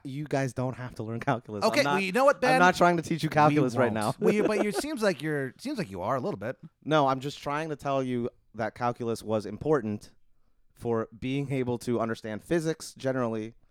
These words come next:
Speaker 2: Okay,
Speaker 1: And then when you
Speaker 2: well
Speaker 1: understand physics, you can, uh, program rockets that will take you to the moon.
Speaker 2: Sure.
Speaker 1: All right? Program rockets that will send satellites into space so your
Speaker 2: Okay.
Speaker 1: fucking iPhone will work. Okay?
Speaker 2: Yeah.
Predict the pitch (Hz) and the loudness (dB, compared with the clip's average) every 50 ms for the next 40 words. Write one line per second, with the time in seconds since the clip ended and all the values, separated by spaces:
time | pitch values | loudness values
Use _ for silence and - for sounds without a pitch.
0 | _ _ _ _ _ - 151 202 202 214 208 220 - - 147 151 151 151 147 143 | _ _ _ _ _ -10 -10 -8 -6 -6 -8 -6 -4 -2 0 2 2 2 2 2
1 | 147 151 143 - 147 135 127 - 175 170 151 160 151 - - - - - - 131 | 2 0 0 0 0 0 2 2 2 4 4 2 2 0 -2 -10 -16 -12 -8 -8
2 | 123 - 131 117 113 110 104 - _ _ _ _ _ _ _ _ - 107 101 95 | -6 -6 -6 -8 -8 -10 -14 -16 _ _ _ _ _ _ _ _ -8 -6 -4 -4
3 | 92 - - _ _ - - 143 151 139 143 143 139 135 135 131 131 107 107 131 | -4 -6 -8 _ _ 0 4 6 6 6 6 4 2 2 2 0 -2 0 2 2
4 | 143 147 143 - 151 147 - - - - - - - _ _ _ _ _ _ - | 4 2 2 0 -2 -4 -4 -6 -12 -16 -18 -18 -20 _ _ _ _ _ _ -4
5 | 113 117 104 104 - - - 156 143 - 147 139 127 127 123 123 123 123 120 120 | -2 -2 -2 -2 -4 -4 -4 -4 -2 0 0 0 0 2 2 2 2 2 2 0
6 | 123 123 - _ _ _ _ _ _ _ _ - - 107 110 113 113 113 - _ | -2 -4 -10 _ _ _ _ _ _ _ _ -6 -2 0 2 2 0 0 -4 _
7 | _ _ _ _ _ - - 151 151 139 151 147 147 139 139 135 139 139 139 127 | _ _ _ _ _ -2 0 2 2 2 2 0 2 2 2 0 0 0 -2 -4
8 | - 135 123 107 117 - - 135 123 - - 143 143 143 139 143 143 139 - 147 | -2 -2 -2 -2 -4 -4 -4 -6 -4 0 2 2 4 4 2 2 0 0 0 -4
9 | 135 - - - 143 135 135 135 131 - - - - - - - 123 113 110 - | -4 -4 -2 2 2 4 4 2 0 -4 -10 -16 -18 -18 -14 -8 -8 -8 -4 -2
10 | - 139 - 139 135 135 135 - - 139 131 127 127 120 120 123 123 123 - - | -2 -2 -2 0 0 0 0 2 0 0 0 0 0 0 2 2 0 0 -2 -6
11 | - _ _ _ _ _ _ _ _ _ _ _ _ - 104 117 120 120 123 123 | -14 _ _ _ _ _ _ _ _ _ _ _ _ -10 -4 -2 -2 0 -2 -2
12 | - _ - 131 143 131 120 92 | -6 _ -8 -6 -4 -4 -4 -6